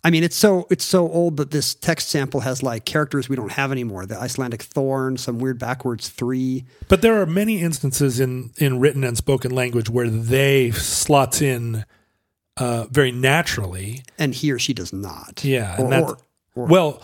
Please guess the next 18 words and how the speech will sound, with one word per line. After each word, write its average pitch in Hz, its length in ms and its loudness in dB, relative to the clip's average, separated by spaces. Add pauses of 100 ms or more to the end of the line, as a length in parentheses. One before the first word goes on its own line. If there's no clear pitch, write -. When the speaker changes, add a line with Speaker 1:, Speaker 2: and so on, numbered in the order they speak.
(100)
Speaker 2:
but, 151 380 0
but 147 180 4
also 156 420 4
vice 117 280 2
versa. 151 340 4
There, 113 340 0 (140)
there 123 220 4
are 117 40 -4
instances 120 720 -2 (300)
now 135 420 0
where 113 340 -2
they 113 760 0 (440)
substituting 139 840 2
for 113 320 0
a, 110 100 -4 (260)
a 127 100 -4
gendered 113 600 0 (160)
pronoun 110 680 -2